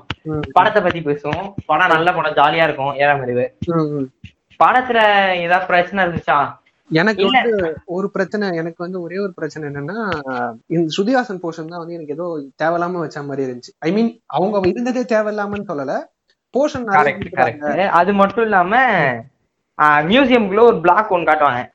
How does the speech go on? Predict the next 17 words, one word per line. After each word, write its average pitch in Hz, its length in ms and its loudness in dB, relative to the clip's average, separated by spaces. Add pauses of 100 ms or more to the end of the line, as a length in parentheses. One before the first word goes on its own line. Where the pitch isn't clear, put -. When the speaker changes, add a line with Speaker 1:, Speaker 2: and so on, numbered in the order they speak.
(140)
Speaker 2:
டூ 226 140 -2
தௌசண்ட் 190 280 2
டுவெண்ட்டி 196 260 2
வரைக்கும் 220 280 4
அந்த 190 60 -4
பிளாக் 180 260 2
ஒன்னும் 175 160 0
திறக்கல, 156 340 0
மூடியே 160 300 0
தான் 156 120 2
இருக்கு. - 160 -6
கேட்டா 180 200 2
ரெனோவேஷன்ன்றானு. 156 880 2 (320)
Speaker 1:
ஆ. 180 140 2
Speaker 2:
உள்ள 180 200 4
என்ன 175 240 2 (340)
இருக்கு, 170 400 0